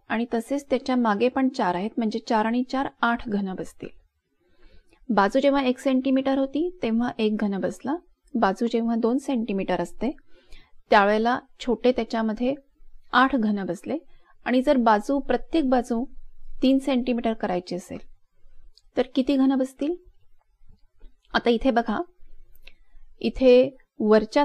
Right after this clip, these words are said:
थरामध्ये नऊ आहेत, तसेच मधल्या थरामध्ये नऊ आहेत आणि सगळ्यात खालच्या थरामध्ये पण नऊ घन असणार आहेत. म्हणजे नऊ अधिक नऊ अधिक नऊ म्हणजे सत्तावीस. म्हणजे इथे सत्तावीस घन असतील.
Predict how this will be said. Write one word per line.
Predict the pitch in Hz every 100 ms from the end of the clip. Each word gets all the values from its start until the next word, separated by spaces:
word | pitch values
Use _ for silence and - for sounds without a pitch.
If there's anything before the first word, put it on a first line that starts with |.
| 285
थरामध्ये | - 240 233 233 233 202 339 - - - - -
नऊ | 214 220 214
आहेत, | 190 220 - - _ _ _ _ _ - _ - -
तसेच | 220 277 269
मधल्या | 208 214 254 262
थरामध्ये | 269 254 247 240
नऊ | 220 196
आहेत | 190 214 302 -
आणि | 247 233 233 226 - -
सगळ्यात | 285 262 302 -
खालच्या | - 254 294 294
थरामध्ये | 294 262 262 262
पण | 277 392 - _ _ _ _ 226
नऊ | 233 240
घन | 226 226
असणार | 196 175 - 180 196
आहेत. | 202 - _ _
म्हणजे | 214 208 226
नऊ | 220 220 247
अधिक | 262 285 277
नऊ | 262 254
अधिक | 254 262
नऊ | 262 220
म्हणजे | 202 208
सत्तावीस. | 214 220 - 262 196 196 - _ _ _ - - - _
म्हणजे | 226 220 269
इथे | 254 - 311 247 349 _ _ _ _ _ _ -
सत्तावीस | 262 - 285 285 285 254
घन | 247 208
असतील. | 180 - - -